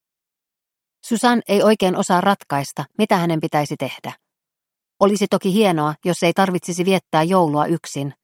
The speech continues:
mutta toisaalta se on hänestä yleensä ihan mukavaa.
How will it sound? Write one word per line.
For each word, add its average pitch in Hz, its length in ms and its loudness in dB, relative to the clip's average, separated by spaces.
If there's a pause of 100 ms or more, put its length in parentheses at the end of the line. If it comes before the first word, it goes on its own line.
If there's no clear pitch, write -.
(240)
mutta 190 260 0
toisaalta 165 580 2 (320)
se 202 120 2
on 190 80 4
hänestä 196 340 0
yleensä 185 400 0
ihan 190 180 -2
mukavaa. 147 520 -4